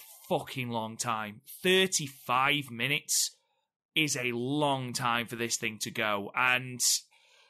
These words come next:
you were exhausted at the end of it, really. I mean, you look at Aikawa. I thought Aikawa looked pretty good. She's the proto Cosmic Angel. I mean, she could almost be the manager of Cosmic Angels. She was Cosmic Angels before Cosmic Angels was cool.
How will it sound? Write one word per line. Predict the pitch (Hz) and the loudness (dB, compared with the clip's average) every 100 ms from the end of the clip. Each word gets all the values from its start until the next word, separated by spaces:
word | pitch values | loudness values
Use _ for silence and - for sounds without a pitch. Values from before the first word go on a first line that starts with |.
| _ _ _ _ _ _ _ _ _ _ _ _ _ _ _ | _ _ _ _ _ _ _ _ _ _ _ _ _ _ _
you | 170 247 | -2 0
were | 277 | 2
exhausted | 254 165 185 220 254 - 151 135 - - _ | 2 2 2 2 2 0 0 0 0 -2 _
at | 180 156 | -2 0
the | 160 | 4
end | 165 196 202 | 4 4 2
of | 143 | 0
it, | 113 | 0
really. | 143 156 147 120 120 | 2 2 4 2 2
I | 143 | 0
mean, | 156 147 147 147 - - - - - | 2 2 0 -4 -8 -8 -8 -8 -2
you | 185 | 0
look | 202 202 180 | 2 0 2
at | 151 - | 0 0
Aikawa. | 147 143 139 - 185 185 190 165 | 0 0 0 0 2 4 2 0
I | 160 | -4
thought | 175 165 | 0 0
Aikawa | 151 151 175 175 151 | 0 0 -2 0 -2
looked | - - - | -4 -10 -8
pretty | 143 135 | -4 -2
good. | 147 143 143 135 | 0 2 2 0
She's | - 156 | -2 -2
the | 160 | -4
proto | - 226 220 196 151 | -2 -2 0 0 0
Cosmic | 156 139 127 139 | 0 -2 -2 0
Angel. | 139 135 110 98 _ _ _ _ _ - | 0 -2 -8 -12 _ _ _ _ _ -4
I | 156 | 0
mean, | 147 143 151 - _ _ _ _ _ 156 | 2 0 -4 -8 _ _ _ _ _ -2
she | - 247 | 2 2
could | 226 220 | 2 2
almost | 202 165 147 185 | 2 2 0 2
be | 190 | 2
the | 151 143 | 2 0
manager | 143 156 156 131 123 | 0 0 0 0 -2
of | 117 | -4
Cosmic | - 131 117 120 135 | -2 -2 -2 -4 -2
Angels. | 143 127 107 | -2 -2 -6
She | - | -4
was | 151 | -4
Cosmic | 139 - 170 156 160 | -6 -2 -2 -2 -2
Angels | 156 143 123 | -2 0 -4
before | - 127 120 | -4 -6 -6
Cosmic | - 135 127 120 | -4 -4 -4 -2
Angels | 123 120 117 113 120 | -2 -2 -4 -8 -8
was | - | -6
cool. | - 147 104 | -2 -2 -4